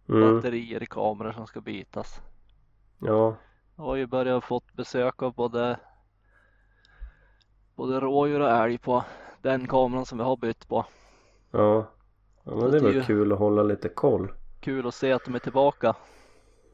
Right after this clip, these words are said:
Speaker 1: Jag har ju inte hunnit. Jag ska väl ut med några saltstenar kanske i helgen då. Får vi se. Men då kanske sätta ut någon kamera också då, bara för att hålla lite koll hur det ser ut på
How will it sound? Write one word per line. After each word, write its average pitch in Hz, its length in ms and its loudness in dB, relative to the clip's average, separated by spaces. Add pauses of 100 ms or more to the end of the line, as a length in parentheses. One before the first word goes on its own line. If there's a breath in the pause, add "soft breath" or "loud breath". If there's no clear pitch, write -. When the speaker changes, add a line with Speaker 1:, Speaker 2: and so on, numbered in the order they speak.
(320)
Speaker 1:
Jag 113 180 -6
har 123 160 2
ju 110 120 2
inte 110 220 0
hunnit. 123 360 4
Jag 117 120 0
ska 135 200 2
väl 120 220 4 (300 loud breath)
ut 131 280 2
med 120 140 0
några 117 120 -2
saltstenar 120 800 -2
kanske 110 420 -8 (140)
i 120 100 -10
helgen 110 500 -4
då. 113 120 -8 (160)
Får 117 200 -6
vi 110 60 -6
se. 113 320 -4 (520)
Men 117 180 -4
då 117 120 -4
kanske 110 560 -2 (320)
sätta 120 260 0
ut 110 220 0
någon 104 280 -4
kamera 117 400 -2
också - 320 -8
då, 98 100 -8
bara 104 320 -6
för 104 260 -4
att 95 80 -12 (1300 soft breath)
hålla 120 300 2
lite 110 260 2
koll 139 340 4
hur 117 120 0
det 117 80 -2
ser 135 220 0
ut 143 340 0
på 120 180 -4